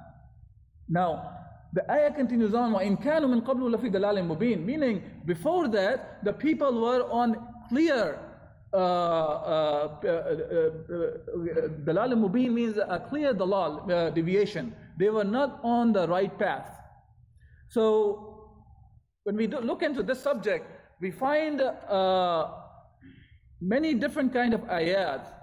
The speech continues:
which are continuously repeating in the Quran, talking about obedience to Muhammad sallallahu alaihi wasallam, when we look into the subject of the authority of the sunnah.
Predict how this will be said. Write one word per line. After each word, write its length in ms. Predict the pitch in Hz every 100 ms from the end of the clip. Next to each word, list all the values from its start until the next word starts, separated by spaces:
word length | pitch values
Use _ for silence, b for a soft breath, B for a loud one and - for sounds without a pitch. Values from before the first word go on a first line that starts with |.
| - -
which 200 | 185 202
are 280 | 202 196 185
continuously 920 | - 190 165 285 349 311 247 226 226
repeating 680 | 170 165 220 254 220 175 208
in 400 | 214 - 233 262
the 100 | 214
Quran, 800 | 185 180 170 170 220 220 - -
talking 320 | 262 262 247
about 680 | 196 185 190 196 208 - -
obedience 540 | 170 156 269 294 285 262
to 160 | 240
Muhammad 460 | 214 185 226 226 226
sallallahu 460 | 208 190 185 202 196
alaihi 300 | 180 165 156
wasallam, 580 | 147 180 151 127 123
when 160 | 156 170
we 60 | 185
look 160 | 240
into 140 | 233 175
the 220 | 185 190
subject 460 | - 208 180 208 -
of 160 | 190 180
the 60 |
authority 460 | 139 175 175 180 185
of 140 | 160
the 60 | 139
sunnah. 420 | 165 190 127 -